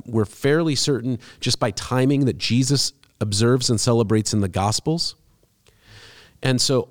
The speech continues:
the story of where the Feast of Purim comes from, comes from the book of Esther. Now, the human story in this is, is pretty on the nose and obvious. There's women's rights, women empowerment, uh,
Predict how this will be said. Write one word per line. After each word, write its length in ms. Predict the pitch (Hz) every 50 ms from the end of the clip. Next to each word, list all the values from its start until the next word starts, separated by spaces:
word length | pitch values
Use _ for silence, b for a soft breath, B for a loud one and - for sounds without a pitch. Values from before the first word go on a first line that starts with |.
| _ _ -
the 100 | - 113
story 640 | - - - - - 175 180 202 202 190 175 151 139
of 140 | 127 113
where 100 | 131 131
the 80 | 120 117
Feast 340 | - - - 160 151 - -
of 120 | 110 -
Purim 360 | - - 180 190 202 175 127
comes 280 | 107 - 120 107 104 -
from, 240 | - - 101 101 98
comes 400 | - - - 156 202 190 147 -
from 220 | - 127 117 110
the 100 | 110 - - _
book 220 | - 110 120 - 120
of 100 | 92 -
Esther. 400 | 131 135 - - - - - - _ _ _ _ _ _ _ B B B B B B
Now, 140 | 139 143 135
the 80 | 127
human 320 | 123 - 202 247 254 254 151
story 320 | - - 139 127 117 113
in 80 | 110 110
this 220 | 113 110 - -
is, 180 | 110 92 95 - - -
is 280 | 98 101 92 90 - - _ _ _ _ _ _ _ _ _ _ _ _ _ _ _
pretty 180 | - 240 220 170
on 140 | 120 113 107
the 80 | 107
nose 240 | 104 117 120 117 104
and 100 | 107 98
obvious. 420 | 113 123 98 92 87 95 - - B B B B B B B B B
There's 200 | - 107 98 -
women's 600 | 110 123 131 139 131 123 123 117 98 - - -
rights, 420 | 104 110 127 139 135 - - -
women 280 | 110 113 110 107 104 98
empowerment, 640 | 90 - - 123 123 131 131 127 131 143 131 107 - B B B B B B
uh, 180 | - 95 82